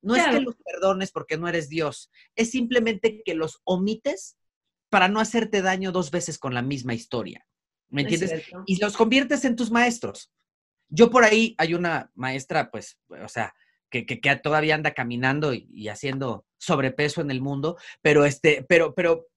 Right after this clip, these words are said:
Speaker 1: yo, de verdad, desde el fondo de mi corazón, desde que pasaba lo que pasaba, porque pasó durante dos años y medio y aquí tu pendejo se cayó y no dije nunca, ¿me entiendes? O sea,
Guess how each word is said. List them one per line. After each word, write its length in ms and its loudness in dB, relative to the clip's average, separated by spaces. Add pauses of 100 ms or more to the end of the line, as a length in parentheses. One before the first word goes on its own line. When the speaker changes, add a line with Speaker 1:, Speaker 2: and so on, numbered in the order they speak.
(120)
Speaker 1:
yo, 460 10
de 120 6
verdad, 240 8
desde 180 2
el 40 0
fondo 180 4
de 40 6
mi 80 2
corazón, 640 2
desde 320 4
que 100 0
pasaba 680 8
lo 140 2
que 120 0
pasaba, 520 4
porque 220 -4
pasó 300 4
durante 340 4
dos 160 2
años 240 -2
y 60 0
medio 320 4 (180)
y 100 2
aquí 180 2
tu 160 -6
pendejo 400 0
se 140 -8
cayó 380 -2 (540)
y 120 -2
no 180 4
dije 240 2
nunca, 420 -2 (220)
¿me 80 4
entiendes? 460 2
O 80 0
sea, 300 6